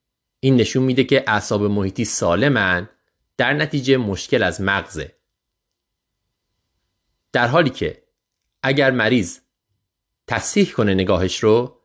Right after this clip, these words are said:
یعنی وقتی شما کله رو میچرخونید، نگاه مریض باهاش بره به یه جای دیگه و بعد دوباره چشمش رو برگردونه به نگاه، به دماغ شما، این نشون دهنده اینه که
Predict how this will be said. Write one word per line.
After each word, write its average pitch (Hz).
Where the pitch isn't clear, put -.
یعنی 107
وقتی 104
شما 104
کله 98
رو 104
میچرخونید، 85
نگاه 120
مریض 104
باهاش 95
بره 113
به 104
یه 107
جای 110
دیگه 92
و 101
بعد 113
دوباره 107
چشمش 107
رو 87
برگردونه 92
به 90
نگاه، 90
به 90
دماغ 90
شما، 98
این 190
نشون 139
دهنده 107
اینه 139
که 117